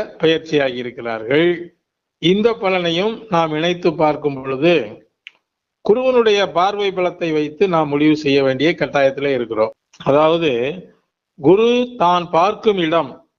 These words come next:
இந்த ராசிக்கு பத்தாவது இடம், பனிரெண்டாவது இடம், இரண்டாவது இடம், இந்த மூன்று வீடுகளை குரு பகவான் பார்வை செய்வார். இப்போ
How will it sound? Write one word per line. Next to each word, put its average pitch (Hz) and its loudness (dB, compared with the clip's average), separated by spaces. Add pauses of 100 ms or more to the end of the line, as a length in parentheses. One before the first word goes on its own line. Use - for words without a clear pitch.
(360)
இந்த 160 2
ராசிக்கு 151 -6 (640)
பத்தாவது 165 0
இடம், 143 -2 (560)
பனிரெண்டாவது 170 2
இடம், 143 -2 (480)
இரண்டாவது 160 0
இடம், 104 -8 (600)
இந்த 165 2
மூன்று 220 0
வீடுகளை 208 2
குரு 180 2
பகவான் 160 2
பார்வை 135 -2
செய்வார். 113 -8 (760)
இப்போ - 0